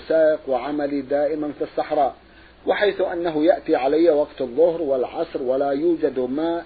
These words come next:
إلا ماء الآبار، وحيث أن ماء الآبار يتغير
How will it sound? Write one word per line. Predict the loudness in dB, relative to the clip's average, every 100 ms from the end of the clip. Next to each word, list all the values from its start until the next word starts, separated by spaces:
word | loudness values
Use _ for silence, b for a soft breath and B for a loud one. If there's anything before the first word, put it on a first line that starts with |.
| -2
إلا | 0 0 -2 0 0 0
ماء | -2 -4 -4 -6
الآبار، | -8 -6 -4 -2 4 6 4 -4 -20 -20 -20 -16 -6
وحيث | -2 0 0 -4
أن | -4 -4 -2
ماء | -2 -2
الآبار | -2 0 0 0
يتغير | 0 -2 0 2 2